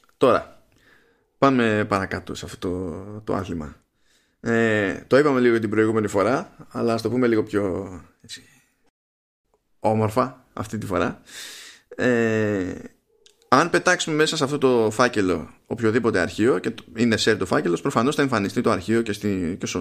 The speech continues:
όποιον άλλον έχει, έχουμε κάνει share. Αν πετάξουμε αρχεία από εφαρμογή iWork, δηλαδή Pages, Numbers και Keynote, τότε αν, α,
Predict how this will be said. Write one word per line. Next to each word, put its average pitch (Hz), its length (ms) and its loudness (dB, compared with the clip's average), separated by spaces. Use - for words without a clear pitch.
όποιον 107 360 -4
άλλον 98 320 -2
έχει, - 440 -12
έχουμε - 240 -6
κάνει 67 280 -6
share. - 100 -12
Αν 143 220 2
πετάξουμε 170 460 0
αρχεία 131 680 0
από 107 280 0
εφαρμογή 104 520 0
iWork, 110 380 2
δηλαδή 107 460 0
Pages, 98 400 2
Numbers 104 300 2
και 95 160 -10
Keynote, 98 320 0
τότε 147 320 4
αν, 170 200 0
α, 113 540 2